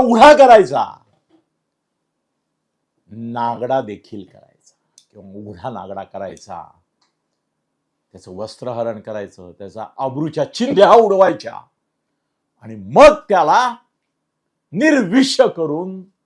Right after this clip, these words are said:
तसं नागोबाला दात पाडायचे त्याचे आणि मग त्याला पुंगी वाजवल्यासारखं करीत आत घ्यायचं आणि टोपलीत ठेवायचं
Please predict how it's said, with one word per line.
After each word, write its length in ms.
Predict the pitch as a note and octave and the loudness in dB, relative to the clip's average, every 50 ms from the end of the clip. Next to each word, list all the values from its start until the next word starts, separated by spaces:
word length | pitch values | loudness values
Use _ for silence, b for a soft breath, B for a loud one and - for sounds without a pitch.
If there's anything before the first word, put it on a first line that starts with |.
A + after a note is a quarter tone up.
| _ _ _ _ _ _ - | _ _ _ _ _ _ -20
तसं 360 | A2 - D#3 C#3 A2+ G2+ G2 | -20 -20 -20 -20 -20 -20 -20
नागोबाला 920 | G#2 A2+ C3+ C#3+ D3 D#3 F#3+ G3 F#3 F3 D#3+ D#3 D3 C#3+ D3 E3+ F#3+ G3+ - _ _ _ _ _ _ _ _ _ _ _ _ _ _ _ _ _ _ _ _ _ _ _ _ | -16 -14 -14 -14 -12 -10 -8 -6 -4 -4 -4 -4 -4 -4 -6 -8 -10 -16 -20 _ _ _ _ _ _ _ _ _ _ _ _ _ _ _ _ _ _ _ _ _ _ _ _
दात 260 | F2+ E2 G#2 B2+ E3+ F3+ F3 - | -16 -10 -6 -6 -6 -6 -8 -10
पाडायचे 380 | - D#3 D3 C#3 C3+ A#2+ C3+ C3 | -10 -8 -8 -8 -8 -10 -14 -16
त्याचे 440 | G2+ - G#2+ F#2+ - - B2+ D#3 F#3+ G3 G3 G3+ _ _ _ _ _ _ _ _ _ _ _ _ _ _ _ _ _ _ _ _ _ _ _ _ _ _ _ _ _ _ _ _ _ _ - | -14 -14 -16 -16 -16 -16 -18 -18 -18 -18 -20 _ _ _ _ _ _ _ _ _ _ _ _ _ _ _ _ _ _ _ _ _ _ _ _ _ _ _ _ _ _ _ _ _ _ _ -20
आणि 200 | G#2+ G#2+ G#2 G2+ | -20 -18 -18 -18
मग 320 | F#2+ F2+ G2+ B2+ D#3+ F#3+ F3 _ - | -18 -16 -12 -10 -10 -10 -12 _ -14
त्याला 220 | - B2 A#2+ B2 A#2+ | -12 -10 -8 -8 -10
पुंगी 640 | - _ _ _ - - E3 E3 G3 A3 G#3 A#3 A3 | -12 _ _ _ -20 -18 -16 -14 -14 -12 -12 -10 -10
वाजवल्यासारखं 1000 | F3 C3+ B2 A#2+ A#2+ A#2 A#2 C#3+ D#3 D3 D3 C#3+ C3 - - A#2+ G#2+ - B2+ A#2 | -6 -6 -6 -6 -6 -8 -8 -8 -8 -8 -6 -8 -10 -10 -12 -16 -16 -14 -16 -16
करीत 260 | - - A2+ A2+ A2+ _ _ _ - | -14 -14 -16 -16 -18 _ _ _ -12
आत 180 | A2 A2+ A#2+ | -10 -10 -10
घ्यायचं 580 | G2+ G#2 G2 G#2+ G#2 G2 F#2 - G2+ G2 F#2+ F#2 _ _ _ _ _ - | -12 -14 -16 -14 -14 -14 -16 -18 -18 -18 -18 -18 _ _ _ _ _ -16
आणि 160 | C3+ C3+ C3+ C3 - _ - | -14 -14 -14 -14 -8 _ 6
टोपलीत 460 | C4 C#4+ C4+ - C4 B3+ A#3+ F#3 - - | 6 6 6 4 2 2 0 0 -2 -2
ठेवायचं 640 | - E3+ D#3+ D#3 D3+ D3 C3+ - - C#3 B2 A#2 A2+ | 0 0 2 2 2 0 -2 -6 -10 -10 -10 -10 -10